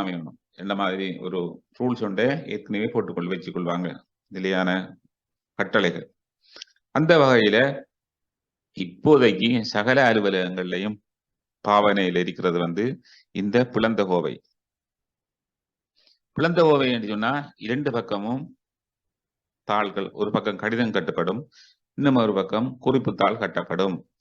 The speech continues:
இதுதான் பிளந்த கோவை. புத்தக கோவை அப்படி இல்லை, ஒரே பக்கம் மட்டும் கடிதம் கட்டி கட்டி கொண்டு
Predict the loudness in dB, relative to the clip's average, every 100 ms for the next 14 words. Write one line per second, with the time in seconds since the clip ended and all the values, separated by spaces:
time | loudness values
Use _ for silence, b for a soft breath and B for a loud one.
0 | -4 0 0 -2 -8 -4 -2 -2 -2 -2
1 | -2 -6 _ _ -4 2 2 4 2 2
2 | 0 0 -4 -4 -2 -2 -4 b b _
3 | _ -2 0 0 -2 -4 -6 -6 -6 -8
4 | -8 -8 -6 -8 -8 -10 -6 -8 -8 -8
5 | -6